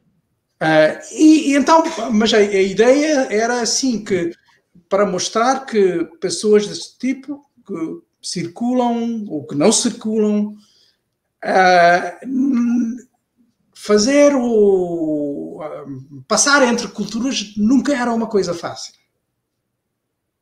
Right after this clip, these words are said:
Não é? Então, é, é, para mim, isto é o oposto daquela ideia da celebração do indivíduo que vai de,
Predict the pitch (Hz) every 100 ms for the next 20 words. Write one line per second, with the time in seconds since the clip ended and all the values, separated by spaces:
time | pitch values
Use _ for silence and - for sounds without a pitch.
0 | _ _ _ _ _ _ _ _ _ _
1 | _ _ _ _ - 135 151 220 247 -
2 | _ 180 196 233 220 202 208 202 190 175
3 | 175 - 175 170 170 220 226 202 220 214
4 | 208 202 196 196 277 294 262 - - -
5 | 151 131 160 - 190 185 170 165 185 185
6 | 190 180 175 165 147 160 - 180 170 170
7 | 151 - - 170 175 156 160 151 135 160
8 | 196 156 147 - 143 156 151 147 143 139
9 | 135 135 131 131 135 131